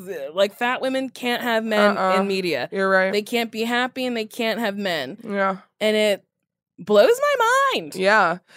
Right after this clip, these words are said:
Speaker 2: And it's so fucking unrealistic.
Speaker 1: Mm-hmm.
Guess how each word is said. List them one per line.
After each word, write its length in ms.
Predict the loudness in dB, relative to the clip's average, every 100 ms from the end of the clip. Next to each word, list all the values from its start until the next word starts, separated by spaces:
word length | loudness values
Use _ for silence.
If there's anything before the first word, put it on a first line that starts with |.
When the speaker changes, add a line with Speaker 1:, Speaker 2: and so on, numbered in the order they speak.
| -6 0
Speaker 2:
And 140 | 2
it's 160 | 2 2
so 240 | 2 0
fucking 680 | -2 -12 -8 -6 -4 -4 -4 0
unrealistic. 1200 | 2 2 2 2 4 4 4 2 2 0 -2 2 4 6 6 2
Speaker 1:
Mm-hmm. 180 | 0